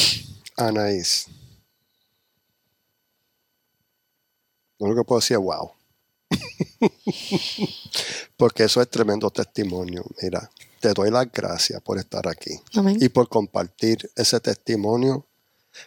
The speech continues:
Speaker 1: que yo sé que los que están escuchando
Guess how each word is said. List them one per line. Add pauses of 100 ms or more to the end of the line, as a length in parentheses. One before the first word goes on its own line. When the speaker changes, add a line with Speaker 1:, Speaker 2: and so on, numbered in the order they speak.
(120)
Speaker 1:
que
yo
sé
que
los
que
están
escuchando